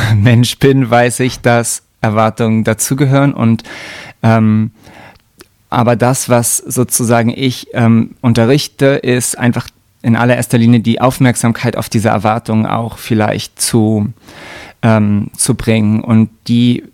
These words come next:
zu beleuchten auf eine Art, weil wir haben darüber gesprochen, dass sie vielleicht kontraproduktiv sind, dass sie irgendwie so eine Art Stress und Druck erzeugen und, ähm, ähm, und genau, und in, in, in der Arbeit oder in der Begegnung,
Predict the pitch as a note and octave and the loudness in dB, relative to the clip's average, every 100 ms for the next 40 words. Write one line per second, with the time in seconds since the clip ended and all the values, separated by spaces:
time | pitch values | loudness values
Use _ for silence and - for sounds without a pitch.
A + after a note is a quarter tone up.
0 | - - A2+ A2+ A2+ B2 - - G#2 F#2+ | -6 -2 2 4 4 2 -2 -2 -2 -2
1 | - A2 G2+ G#2 G2+ G#2+ G#2+ G#2 G#2+ A2 | -4 -4 -2 -4 -4 -2 0 2 0 0
2 | A2+ A2 A2 G#2+ - - B2 B2 A#2 G#2+ | 0 0 -2 -2 -6 -2 -2 2 2 2
3 | - G#2+ A#2 A2 - A#2 B2+ A#2 A#2 A2+ | -2 -6 -2 -2 0 0 0 -2 -2 -2
4 | - A2 A#2 A2 G#2+ - A2 G#2+ A2+ G#2+ | -6 -4 -2 -2 -2 -2 -2 -2 -2 0
5 | A2 - A2 - - A#2 - A2+ - B2 | 0 0 -6 -6 -2 -2 2 0 0 -2
6 | - A2 - A2+ A2 G#2+ G#2+ - - - | -2 -6 -4 -2 0 0 -2 -4 -16 -18
7 | - - - A#2 A2 G#2+ - A2+ G#2+ G#2+ | -18 -14 0 2 4 2 -4 -2 0 2
8 | G#2+ G#2+ G#2+ - - - _ _ _ - | 2 0 -4 -12 -20 -20 _ _ _ -2
9 | A2+ A2 A2 G#2+ G#2 G#2+ G#2 G#2 - _ | 2 4 4 4 2 2 0 -4 -10 _
10 | - - - - - - _ _ _ _ | -20 -20 -20 -20 -20 -20 _ _ _ _
11 | _ _ _ _ _ - - - A#2 A2+ | _ _ _ _ _ -20 -12 2 4 4
12 | - - B2+ B2+ A2+ A2+ - A#2+ - A#2+ | 0 0 2 4 2 0 0 0 2 0
13 | - A#2+ - A#2 A#2 A2+ B2 C3 C3 - | 2 0 2 2 2 2 2 2 2 -2
14 | B2 A2+ A#2+ A2 A2+ B2 C3 C3 B2 | -2 2 2 2 0 2 2 2 0